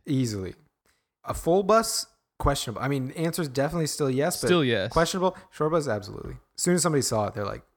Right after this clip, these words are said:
Speaker 1: "Yeah." Also, probably I feel like the short bus was maybe designed because of that. Someone took a big bus and they're like, "What if I made this short and, like, completely tricked it out?" And then somebody's like,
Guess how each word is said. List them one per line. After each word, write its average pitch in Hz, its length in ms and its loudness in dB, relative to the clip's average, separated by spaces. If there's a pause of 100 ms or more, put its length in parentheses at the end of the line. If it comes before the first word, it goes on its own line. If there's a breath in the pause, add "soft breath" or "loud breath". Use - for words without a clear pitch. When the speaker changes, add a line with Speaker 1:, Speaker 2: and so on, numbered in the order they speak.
(220)
Speaker 1:
"Yeah." - 200 -12 (540 soft breath)
Also, 202 240 2
probably 226 400 6
I 180 40 6
feel 196 120 2
like 175 120 4
the 123 40 -8
short 160 180 2
bus 156 180 0
was 135 120 -6
maybe 135 300 0 (420 loud breath)
designed 127 600 0 (120)
because 131 380 0
of 101 100 -2
that. - 240 -8 (400)
Someone 131 260 -2
took 139 160 2
a 123 60 2
big 117 240 -2
bus 113 220 0
and 113 100 -2
they're 110 60 0
like, 107 180 -2
"What 120 140 0
if 120 100 -2
I 127 80 0
made 113 220 -4
this 110 100 -4
short 117 380 -4
and, 107 160 -6
like, 98 180 -6
completely 107 400 -10
tricked - 260 -10
it 101 100 -6
out?" 98 280 -4
And 101 100 -6
then 101 100 -6
somebody's 107 280 -4
like, 101 200 -4